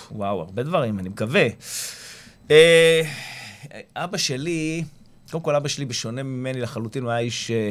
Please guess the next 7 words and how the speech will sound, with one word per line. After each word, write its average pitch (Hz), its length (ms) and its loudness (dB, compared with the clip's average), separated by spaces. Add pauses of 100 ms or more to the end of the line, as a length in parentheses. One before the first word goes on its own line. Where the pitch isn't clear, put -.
(400)
כוחות - 240 -12
הביטחון, 110 560 -4
כאילו, 98 220 -10
היה, 110 540 -4 (960)
לא 131 100 4
דיבר 135 320 6
הרבה, 110 280 0